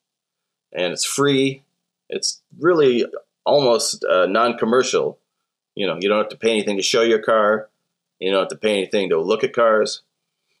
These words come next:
It's even hard to find, like, a cup of coffee or a donut or whatever. There's almost nothing for sale there. And anyway, so we show up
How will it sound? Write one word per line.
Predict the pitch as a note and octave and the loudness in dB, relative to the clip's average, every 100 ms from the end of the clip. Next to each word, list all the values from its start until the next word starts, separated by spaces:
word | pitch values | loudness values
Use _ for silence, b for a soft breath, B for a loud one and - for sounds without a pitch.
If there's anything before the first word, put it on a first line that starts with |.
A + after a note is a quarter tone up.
| _ | _
It's | - A#2+ | -8 -4
even | G#2 | -2
hard | G2 G2+ F#2 | 0 0 0
to | F#2 | -2
find, | A2 G2+ G2+ F#2 | -2 0 0 0
like, | F2+ E2+ | 0 0
a | D#2+ | -2
cup | - G2 | -2 -4
of | F#2 | -4
coffee | - G#2 - A2+ G2+ G#2+ F#2+ | -2 -2 0 -2 -2 -4 -2
or | D2 | -2
a | F2+ | -2
donut | G2+ G#2+ A2+ G#2+ | 0 2 2 2
or | G#2 | 2
whatever. | G#2+ G#2 G#2 A2 - _ _ - | 2 2 2 0 -2 _ _ -4
There's | G#2 | 0
almost | A2+ A2+ G#2 | 0 0 0
nothing | A#2+ A#2 G#2 | 0 0 -2
for | E2+ | -2
sale | - D#2+ D2+ | 0 0 0
there. | D#2+ - _ _ _ _ - | -4 -6 _ _ _ _ -8
And | G2 C3+ | -4 0
anyway, | A#3+ E3 C3 | 2 4 2
so | F#3 - | 2 2
we | C3+ E3 | 0 0
show | - C#3 | 2 4
up | A2 G#2+ - - | 4 2 0 -10